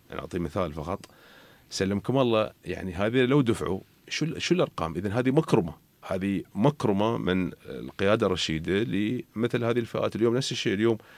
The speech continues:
ال-، البرامج اللي تنظم لل-، للعمال، وأنا يمكن كنت متابع الحقيقة خلال يعني تغطياتنا في الإذاعة ويا اللجنة الدائمة لشؤون العمال في إمارة دبي. آه، ال-، ال-، البرامج هاي ترى لها يعني تكلفة كبيرة،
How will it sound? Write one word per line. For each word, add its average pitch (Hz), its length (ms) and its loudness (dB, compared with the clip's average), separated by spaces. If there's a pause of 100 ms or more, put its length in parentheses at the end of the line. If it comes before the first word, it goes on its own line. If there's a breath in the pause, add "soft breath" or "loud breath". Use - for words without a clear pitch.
(420 soft breath)
ال-، 92 180 -6
البرامج 104 420 4
اللي 110 140 2
تنظم 95 580 -2
لل-، 76 240 -4 (100)
للعمال، 85 520 -2
وأنا 82 240 0
يمكن 85 160 -6
كنت - 200 -6
متابع 87 420 0
الحقيقة 71 600 -8 (360)
خلال 73 300 -6
يعني 62 460 -10 (280)
تغطياتنا 82 500 -4
في - 100 -12
الإذاعة 69 580 -4
ويا 67 260 -10
اللجنة 87 320 -2
الدائمة 85 300 0
لشؤون 76 200 -4
العمال 85 240 -4
في 80 100 -12
إمارة 82 180 -6
دبي. 87 260 -4 (600 soft breath)
آه، 85 420 -6
ال-، 73 280 -8
ال-، 53 540 -10 (300)
البرامج 110 480 0
هاي 131 100 -2
ترى - 240 -4
لها 113 160 -4
يعني 87 260 -6
تكلفة 101 380 -6
كبيرة، 104 480 -4